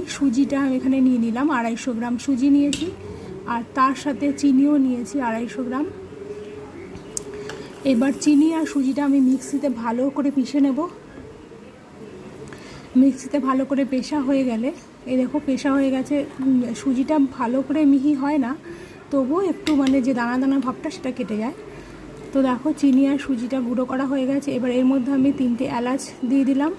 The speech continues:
আর দিয়ে দেবো যে দুধটা, ঘন দুধটা দিয়ে আর একবার আমি মিক্সিতে ঘুরিয়ে নেব। ঘুরিয়ে নিলে আমার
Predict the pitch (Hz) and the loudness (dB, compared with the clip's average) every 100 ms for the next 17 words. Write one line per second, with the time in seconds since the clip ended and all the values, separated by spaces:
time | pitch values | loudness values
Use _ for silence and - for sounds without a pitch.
0 | - - - 254 233 254 254 254 240 285 | -10 -10 -2 0 0 2 2 2 0 0
1 | 226 254 247 277 254 233 269 - 285 240 | 0 0 -2 -2 0 2 0 -2 -4 -2
2 | 240 240 247 233 190 - 277 349 349 190 | -2 0 0 -2 -6 -8 -8 -8 -10 -10
3 | 190 - 254 240 285 294 277 254 277 247 | -12 -8 0 4 4 4 0 0 0 0
4 | 302 285 269 254 247 - 277 330 247 233 | 0 4 4 4 2 -4 -6 -4 -2 0
5 | 226 214 208 214 - - - - - - | 0 -2 -4 -6 -10 -18 -20 -20 -20 -20
6 | - - - - - - - - 254 269 | -20 -20 -20 -18 -18 -16 -18 -6 0 4
7 | 285 302 294 302 294 | 6 6 6 4 4